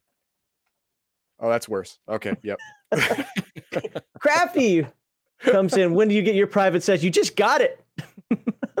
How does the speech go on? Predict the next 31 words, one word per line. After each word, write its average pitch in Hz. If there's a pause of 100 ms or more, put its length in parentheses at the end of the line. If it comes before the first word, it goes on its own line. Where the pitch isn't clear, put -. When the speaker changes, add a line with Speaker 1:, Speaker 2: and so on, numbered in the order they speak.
(400)
Speaker 2:
You -
just -
got 214
your 196
private -
session. 160 (600)
For 170
all 170
the 170
people, 196
uh, 165
watching, 180
uh, 135 (100)
this, 175
uh, 156 (320)
almost 170
two 208
months 190
after 165
the 185
fact, 196
or 147
not 147
watching, 147
listening 151
to 175
this 165
on 147
the 143
podcast, 196
um, 143